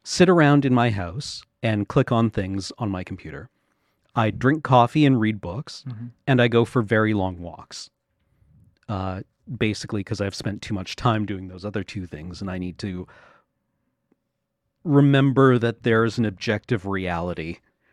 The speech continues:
Speaker 1: that's further than a foot away from me. Um, so if those are things you're into, I can list activities. Um,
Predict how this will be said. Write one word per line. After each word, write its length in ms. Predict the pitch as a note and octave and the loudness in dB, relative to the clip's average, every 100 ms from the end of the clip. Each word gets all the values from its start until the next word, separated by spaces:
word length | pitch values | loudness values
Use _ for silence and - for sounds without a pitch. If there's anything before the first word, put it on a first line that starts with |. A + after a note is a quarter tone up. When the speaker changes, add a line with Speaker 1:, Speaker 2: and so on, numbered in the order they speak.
| _ - | _ -4
Speaker 1:
that's 240 | G#2 - | -4 -4
further 360 | - A2 G2 G2+ | -2 -2 -2 -4
than 140 | G2 | -4
a 40 | F#2+ | -6
foot 240 | - G2+ | -4 -4
away 260 | E2+ D#2+ E2 | -4 -12 -16
from 260 | - D2 | -16 -18
me. 200 | D#2+ E2 _ _ _ _ _ _ | -18 -20 _ _ _ _ _ _
Um, 460 | C3 B2+ B2 B2 C3 _ _ _ _ _ _ _ _ _ - - - | 2 6 6 6 2 _ _ _ _ _ _ _ _ _ -20 -20 -14
so 540 | - - D3 C3 B2+ - | -4 6 8 8 4 2
if 180 | C3+ A#2+ | 0 2
those 260 | D3 F3+ F#3+ | 2 2 4
are 80 | C#3+ | 4
things 280 | D3+ B2+ | 6 4
you're 120 | G#2+ A#2 | 2 0
into, 460 | E3 - F#2 G2 _ _ _ - | 0 -2 -4 -6 _ _ _ 2
I 100 | G#3 | 4
can 200 | D#3 C3+ | 6 4
list 220 | C3 - | 2 -2
activities. 680 | F#2+ - B2 G#2+ B2 A#2 - _ _ _ _ _ _ C3 | -4 -4 -4 -4 -10 -16 -20 _ _ _ _ _ _ 4
Um, 520 | C3 B2+ C3 C3 | 6 8 6 4